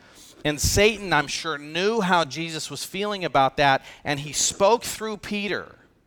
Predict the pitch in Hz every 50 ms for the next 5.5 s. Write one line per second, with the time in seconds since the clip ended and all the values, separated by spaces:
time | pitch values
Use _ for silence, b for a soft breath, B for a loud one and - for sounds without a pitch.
0 | b b b b b b b b - 165 139 - - - - - 208 202 220 247
1 | 262 254 214 214 - - - 196 190 190 185 156 - - - 175 156 156 147 135
2 | 120 B B B B B - 117 104 123 170 180 190 185 - 147 127 117 - -
3 | - 143 - - 143 147 127 101 - 165 170 - - 131 127 - - - - -
4 | - 156 156 175 190 185 170 165 151 135 127 123 107 110 110 110 101 98 - -
5 | - - 117 117 123 120 113 104 95 80